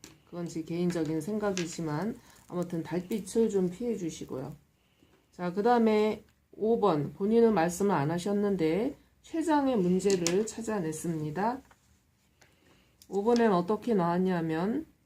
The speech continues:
고추장을 살충제가 들은 고추로 만든 고추장을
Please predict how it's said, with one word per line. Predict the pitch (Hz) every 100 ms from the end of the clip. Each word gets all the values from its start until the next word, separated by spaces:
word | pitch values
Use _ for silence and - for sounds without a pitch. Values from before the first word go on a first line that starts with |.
| _ _ _ _ _
고추장을 | 208 - 294 294 277 262 254 233 196 214 247
살충제가 | - 311 294 - 294 285 247 240 220 208 208 202
들은 | - 175 190 196
고추로 | 185 165 165 196 190
만든 | 165 156 165 233
고추장을 | 233 180 - 190 190 180 180 180